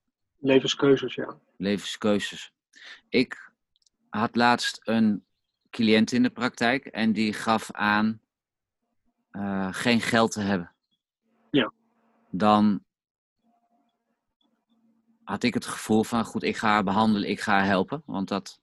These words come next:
Speaker 2: opent mijn hart.
Speaker 1: Dat is terecht, ja.
Speaker 2: Ehm, vervolgens haak ze vrij snel af omdat, nou,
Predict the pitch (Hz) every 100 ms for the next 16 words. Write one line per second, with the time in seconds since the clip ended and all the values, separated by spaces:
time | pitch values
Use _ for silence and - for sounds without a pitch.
0 | _ 101 101 107 90 98 95 104 - -
1 | _ _ _ _ _ - 123 - 127 -
2 | _ 135 - _ _ _ _ _ _ _
3 | _ _ _ _ _ - 52 50 50 -
4 | - - _ _ _ _ - _ _ -
5 | 104 139 147 - 104 107 - - - _
6 | _ _ _ _ _ _ _ _ _ _
7 | _ - 104 101 - 101 - 110 110 110
8 | 110 104 117 - - 113 110 110 107 -
9 | _ - 92 110 120 - - 98 107 80
10 | -